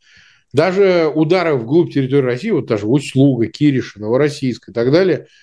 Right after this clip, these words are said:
Ну, Блумберг говорит, что там до миллиарда теряли от каждого пожара удара. Я не считал, не знаю, я полагаюсь на то, что говорят западные агентства, но это же очень болезненно. Очень болезненно.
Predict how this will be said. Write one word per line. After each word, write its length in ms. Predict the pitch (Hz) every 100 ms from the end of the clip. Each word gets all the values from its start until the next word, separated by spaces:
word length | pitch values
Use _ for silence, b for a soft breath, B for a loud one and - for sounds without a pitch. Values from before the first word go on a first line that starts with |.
| B
Ну, 80 | 143
Блумберг 420 | 139 160 143 135
говорит, 240 | 120 139 107
что 100 | 110
там 200 | 113 107
до 80 | 117
миллиарда 480 | 113 139 180 165
теряли 340 | 143 151 151 143
от 160 | 127
каждого 300 | - 123 117
пожара 360 | 110 117 117 113
удара. 420 | 110 113 113 104 b b b -
Я 420 | 131 - 135 175
не 140 | 165
считал, 320 | 151 165 160 143
не 120 | 156
знаю, 180 | 254 208
я 60 |
полагаюсь 420 | 131 131 135 127 110
на 140 | 110
то, 80 | 117
что 160 | -
говорят 340 | 98 110 113 107
западные 380 | 120 123 139 202
агентства, 300 | 277 185 127
но 200 | 131 135 B -
это 180 | 143 185
же 140 | 196
очень 260 | 220 226 214
болезненно. 600 | 208 202 107 95 87 87 _ _ _
Очень 560 | 202 220 220 - 117 98
болезненно. 540 | 104 101 92 82 80